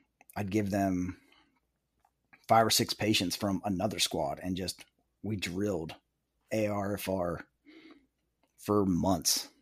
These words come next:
leading up to this thing, 'cause I knew there was a strong possibility that we could end up taking some casualties, and we end up, end up doing that. Um, and because of that, I think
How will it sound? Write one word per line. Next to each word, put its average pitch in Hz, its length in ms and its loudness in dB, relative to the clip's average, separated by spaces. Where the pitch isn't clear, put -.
leading 95 240 -2
up 90 120 -4
to - 80 -12
this 85 180 -4
thing, 82 200 -6
'cause 95 140 -4
I 101 60 0
knew 110 180 4
there 104 120 0
was 104 140 -2
a 101 120 0
strong 104 440 0
possibility 92 680 2
that 87 140 -4
we 98 80 0
could 92 180 -4
end 90 160 -4
up 82 100 -8
taking 85 280 -6
some 85 140 -6
casualties, 80 480 -6
and 85 100 -4
we 98 100 0
end 107 100 2
up, 87 120 -2
end 107 120 4
up 90 80 -2
doing 90 300 -4
that. 82 320 -6
Um, 80 380 -6
and 110 80 2
because 117 300 4
of 110 80 6
that, 90 320 -2
I 101 60 -2
think 95 460 -4